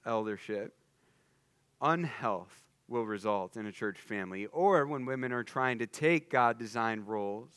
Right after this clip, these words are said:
the God-designed roles of elders, which are for men, there is unhealth that follows. So in First Timothy three eleven here, women are encouraged to lead within the church. And at Stonebridge, we encourage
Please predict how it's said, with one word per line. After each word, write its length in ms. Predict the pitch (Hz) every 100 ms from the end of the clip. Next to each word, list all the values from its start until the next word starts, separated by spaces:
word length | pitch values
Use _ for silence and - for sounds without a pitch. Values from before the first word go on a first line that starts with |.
| _ _ _ _ _ -
the 80 | 110
God-designed 680 | 123 120 113 117 117 110
roles 380 | 110 113 107 104
of 260 | - 104 - -
elders, 680 | 135 127 95 98 156 - _ _ _ _ _ _ _ _
which 160 | -
are 80 | 107
for 160 | - 110
men, 520 | 117 135 117 101 120 - _
there 160 | - 110
is 120 | 104
unhealth 480 | 104 98 107 101 92
that 200 | 107 95
follows. 560 | - 92 64 - - _ _ _ _ _
So 180 | - 151
in 80 | 143
First 280 | 170 180 175
Timothy 380 | 196 180 170 165
three 280 | - 160 165
eleven 400 | 151 123 110 107
here, 340 | 98 98 127 _ _ _ -
women 680 | 117 147 170 127 90 92 -
are 160 | 120 117
encouraged 540 | 113 123 117 107 -
to 80 | 117
lead 400 | 113 127 120 113
within 340 | 107 - 104
the 80 | 101
church. 560 | - 175 160 113 - - _ _
And 120 | - 123
at 80 |
Stonebridge, 840 | - - 185 196 143 113 113 135 - _ _ _ _
we 180 | 135 160
encourage 480 | 170 - 135 127